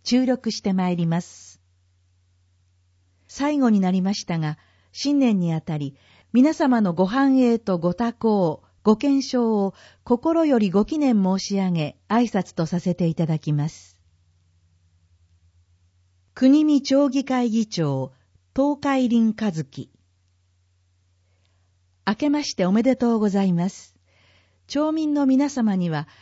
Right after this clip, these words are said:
希望にあふれた輝かしい令和四年の新春を迎えられたこと、心からお喜び申し上げます。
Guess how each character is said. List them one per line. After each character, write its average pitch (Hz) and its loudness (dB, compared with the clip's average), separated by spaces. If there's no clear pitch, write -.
希 233 -4
望 294 0
に 285 -2
あ 247 -2
ふ 262 -12
れ 240 -4
た 160 -8
輝 247 -4
か 320 -8
し 226 -8
い - -18
令 277 2
和 269 -2
四 208 0
年 294 0
の 285 -4
新 254 0
春 247 -2
を 214 0
迎 226 -2
え 226 -4
ら 226 -2
れ 202 -2
た 170 -6
こ 165 -8
と、 - -8
心 294 -2
か 233 -6
ら 160 -4
お 170 -4
喜 220 -2
び 202 0
申 185 0
し 180 -6
上 170 -2
げ 160 -2
ま 156 -4
す。 - -20